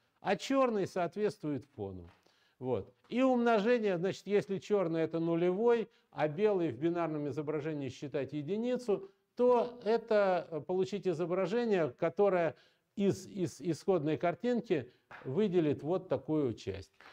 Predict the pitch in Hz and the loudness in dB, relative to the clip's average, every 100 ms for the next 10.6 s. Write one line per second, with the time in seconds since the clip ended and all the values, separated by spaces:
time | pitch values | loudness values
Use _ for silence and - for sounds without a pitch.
0 | - 185 226 214 165 208 208 196 196 196 | -4 2 6 4 6 4 4 2 4 4
1 | 185 190 165 190 196 220 220 180 _ _ | 2 0 0 2 2 2 2 0 _ _
2 | _ _ _ _ _ _ _ _ - _ | _ _ _ _ _ _ _ _ -20 _
3 | _ - 143 139 131 127 123 - _ _ | _ -6 0 2 4 2 -2 -16 _ _
4 | _ _ _ - 175 196 208 214 202 175 | _ _ _ -2 0 2 2 2 2 -2
5 | - 147 147 143 143 139 139 135 131 127 | -6 -4 0 0 2 2 2 0 -2 -2
6 | 165 170 180 165 165 165 175 160 139 170 | -4 -2 0 0 0 0 0 0 -2 -8
7 | 143 170 165 196 196 196 139 - 135 - | -4 -2 -2 -2 -4 0 -2 -2 -8 -16
8 | 127 147 143 143 151 - 156 202 190 165 | -12 -8 -8 -10 -12 -10 -4 0 4 4
9 | 143 - 175 156 - 156 160 196 196 151 | 2 2 2 2 0 0 4 4 2 0
10 | 127 123 147 160 139 135 | -4 -4 -4 -2 -2 -4